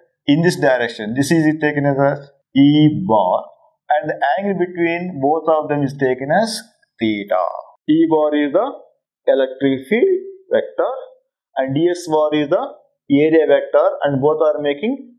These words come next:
an angle theta with each other. Now, how much flux is passing through this small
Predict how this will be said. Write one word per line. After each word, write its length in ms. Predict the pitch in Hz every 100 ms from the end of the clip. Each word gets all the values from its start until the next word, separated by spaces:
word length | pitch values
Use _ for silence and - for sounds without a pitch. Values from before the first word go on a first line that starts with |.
| -
an 140 | 131
angle 500 | 139 156 190 220 311 302 _ _
theta 380 | 147 135 156 208
with 140 | 151 107
each 220 | 98 92 87
other. 160 | - - _ _
Now, 240 | 175 120 95 - _ _ _ -
how 160 | 196
much 240 | 226 262 - - -
flux 380 | 180 139 - - _ -
is 180 | 156 151 165
passing 420 | 170 180 190 180
through 440 | 175 160 165 165 - -
this 360 | 202 254 - -
small 560 | 165 160 160 170 190